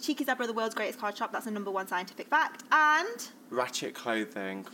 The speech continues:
Speaker 2: We just print t-shirts for a living.
Speaker 1: Please buy lots. Okay. So, how are you doing?
Speaker 2: I'm actually good.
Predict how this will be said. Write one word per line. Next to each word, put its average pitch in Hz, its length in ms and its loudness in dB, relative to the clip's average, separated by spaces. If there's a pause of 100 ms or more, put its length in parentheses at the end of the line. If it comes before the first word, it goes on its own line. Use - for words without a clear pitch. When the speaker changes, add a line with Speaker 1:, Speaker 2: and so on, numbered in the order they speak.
Speaker 2:
We 113 140 -2
just 110 180 -8
print 113 220 -4
t-shirts 107 440 -4
for - 120 -10
a 95 40 -6
living. 95 380 -8 (320)
Speaker 1:
Please 254 220 -2
buy 185 220 0
lots. - 140 -6 (1900)
Okay. - 240 -16 (640)
So, 269 340 6 (200)
how - 280 0
are 247 80 0
you 247 100 -2
doing? 240 220 -2 (1120)
Speaker 2:
I'm 131 140 2
actually 170 340 -2
good. 139 420 2